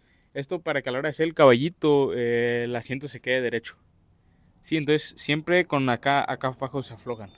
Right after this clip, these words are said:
Lo aflojan acá abajo y lo inclinan hacia adelante para tener mayor adherencia y el caballito le salga mucho mejor. En la parte de los frenos les recomiendo que sean unos hidráulicos, ya que se van a sentir mucho mejor a, al pulso de la mano,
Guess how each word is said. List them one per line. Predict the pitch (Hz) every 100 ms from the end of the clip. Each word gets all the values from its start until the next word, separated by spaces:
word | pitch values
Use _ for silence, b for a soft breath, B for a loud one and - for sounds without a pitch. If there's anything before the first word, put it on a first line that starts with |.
| _ -
Lo | 123
aflojan | 127 135 147
acá | -
abajo | 131 160 220 - b b b b b
y | 135 165
lo | 160
inclinan | 120 120 127 151 156 160
hacia | 117 117 110 110
adelante | 110 117 123 104
para | - 107
tener | - 107 113 131 135 127
mayor | 127 113 117 131
adherencia | 123 113 151 196 - 196 190
y | 139 123 117
el | 113 113
caballito | 110 110 113
le | 127
salga | 107 123 123
mucho | 110 -
mejor. | 101 90 98 - _ _
En | - 196 208
la | 156
parte | 123 160 170 196
de |
los | 190 143
frenos | 139 165 202 175
les | 156
recomiendo | 139 131 139 165
que | 156
sean | - 160 175 147
unos | 147 170 175 -
hidráulicos, | 123 127 170 196 - 175
ya | 135
que | 135 160 160 160
se | -
van | 127
a | 143
sentir | 127 120 147
mucho | 156 - 131
mejor | 113 123 147 151
a, | 143 123 117
al | 110 - 113 107
pulso | 135 151 156 156
de | 131
la | 117
mano, | 101 147 190 220